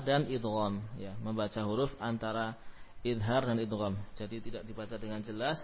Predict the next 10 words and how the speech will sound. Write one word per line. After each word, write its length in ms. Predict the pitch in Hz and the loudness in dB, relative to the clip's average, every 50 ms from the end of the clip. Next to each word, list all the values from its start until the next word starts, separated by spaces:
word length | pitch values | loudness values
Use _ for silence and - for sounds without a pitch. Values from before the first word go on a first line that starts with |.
| - | -4
tidak 240 | - 107 120 101 98 | -4 -2 -2 -2 -2
pula 320 | - 113 113 113 113 110 107 - - - | -2 -4 -2 -2 -2 -2 -4 -6 -8 -8
dilas-, 480 | 120 120 117 110 110 110 107 107 - - - - - | -6 -4 -2 -2 -2 -2 -2 0 0 0 0 0 -2
dileburkan, 800 | 117 113 110 107 104 107 104 101 - - 113 120 139 165 180 175 - - - - - - - - - - - - | 0 0 0 0 0 0 -2 -2 -2 0 0 2 2 2 2 0 -2 -6 -14 -14 -12 -12 -12 -10 -10 -10 -10 -8
ya. 300 | - 98 98 98 98 107 - - - - - - - - - - - - - - | -6 -6 -4 -4 -4 -6 -8 -10 -14 -16 -16 -18 -18 -20 -20 -20 -20 -20 -12 -6
Cuman 400 | - 110 120 131 139 139 135 - - | -2 -2 0 0 0 -2 -4 -6 -6
arin 480 | - 98 131 160 165 147 139 170 139 175 | -2 2 6 8 8 8 10 10 8 8
anit 320 | 139 123 131 135 139 135 | 8 8 6 6 6 4
tasydid, 480 | - 131 120 - - 135 123 110 - - | 4 2 4 6 6 6 6 4 2 0
tidak 300 | - 139 131 123 127 | 0 2 2 4 4